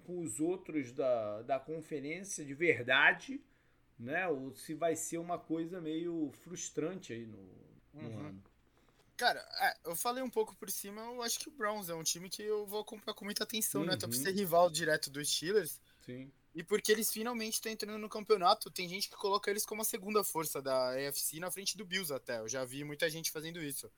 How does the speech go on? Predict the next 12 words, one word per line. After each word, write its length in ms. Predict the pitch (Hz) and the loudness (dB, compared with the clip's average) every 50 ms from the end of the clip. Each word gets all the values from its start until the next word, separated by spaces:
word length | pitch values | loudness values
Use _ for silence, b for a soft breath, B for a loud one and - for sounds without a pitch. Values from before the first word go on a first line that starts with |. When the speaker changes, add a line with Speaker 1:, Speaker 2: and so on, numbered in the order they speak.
| _ _ - | _ _ -20
Speaker 1:
O 40 | - | -20
que 100 | - - | -14 -4
talvez 300 | - 139 127 139 165 185 | -2 2 8 8 8 8
não 60 | 180 | 10
Speaker 2:
Eu 120 | - - | 12 12
Speaker 1:
aconteça 320 | 196 233 214 175 156 170 170 | 12 12 10 6 2 4 6
desde 240 | 165 190 190 180 185 | 8 8 8 8 8
a 40 | |
década 140 | 180 185 185 180 | 8 8 8 8
de 60 | - - | 6 4
sessenta, 560 | 208 - - - 208 208 202 - - 160 147 | 4 4 10 12 12 12 12 10 6 0 -4
né? 120 | 131 - | -4 -6